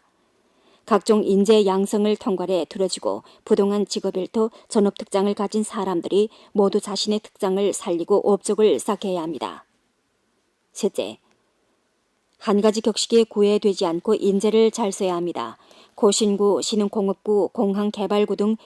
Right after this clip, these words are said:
원구 건설에 의탁해 인재 자원을 널리 흡인하고 더 많은 인재들이 대상관리 결책, 중대과제 담당, 중대과학연구공사와 산업종료 연구 대상에서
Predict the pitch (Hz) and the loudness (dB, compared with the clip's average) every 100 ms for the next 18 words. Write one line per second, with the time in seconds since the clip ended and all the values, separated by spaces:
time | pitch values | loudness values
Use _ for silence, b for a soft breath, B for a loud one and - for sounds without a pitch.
0 | B 208 196 202 220 226 196 208 160 185 | B 4 4 4 2 2 0 -2 -2 -4
1 | 185 180 156 208 B B B 208 196 208 | -4 -8 -6 -8 B B B 2 4 4
2 | 208 208 190 202 214 180 196 196 208 214 | 0 -2 0 2 2 2 2 4 4 2
3 | 254 196 180 - 208 220 B B 240 208 | 0 -2 -4 0 0 0 B B 4 6
4 | 208 220 - 190 196 190 190 214 b b | 4 0 -2 -4 -2 -2 0 0 b b
5 | - 202 220 214 220 196 190 180 - 135 | 0 2 2 0 -2 -2 -4 -6 -6 -12
6 | 127 b b - 202 196 202 202 185 185 | -12 b b 0 2 4 2 -2 -6 -6
7 | 180 170 175 233 b b - 208 196 196 | -6 -6 -4 -6 b b 0 2 2 0
8 | 202 196 180 196 196 208 202 190 185 185 | 0 -2 0 0 2 0 -2 -4 -4 -2
9 | 220 b b - 214 202 196 214 196 214 | -2 b b -6 -2 0 0 0 0 2
10 | 196 185 190 202 214 214 185 196 180 175 | 0 2 2 2 0 -2 -6 -4 -4 0
11 | 214 | -2